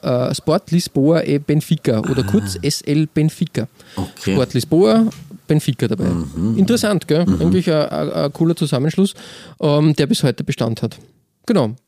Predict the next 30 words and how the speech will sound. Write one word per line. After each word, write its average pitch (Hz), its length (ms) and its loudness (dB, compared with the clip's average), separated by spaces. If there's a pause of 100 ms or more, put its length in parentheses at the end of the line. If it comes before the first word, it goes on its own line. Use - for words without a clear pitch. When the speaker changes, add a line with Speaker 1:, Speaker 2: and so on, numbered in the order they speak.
(340)
Speaker 1:
So - 200 0
viel 196 140 2
einmal 160 260 4
zu - 140 -2
den 143 200 0
einleitenden 135 880 0
Gründungsworten. 127 1160 2
Speaker 2:
<laughs> - 40 -20 (440)
Speaker 1:
Ähm, 147 480 2
wir 175 220 4
müssen 233 240 4
ein 202 60 4
bisschen 180 240 2
weiter, 156 560 2
weiter 143 280 2
hüpfen, 175 380 4
nämlich 156 220 2
fast - 260 0
zum 156 160 4
hundert 151 260 4
Jahr 123 160 0
Jubiläum. 143 600 2
Speaker 2:
Mhm. 107 380 2 (580)
Speaker 1:
Äh, 127 240 0
des 135 140 0
Vereins 143 360 2
bei 160 100 0
meiner 139 220 2
Nummer 156 200 4
fünf. 214 260 2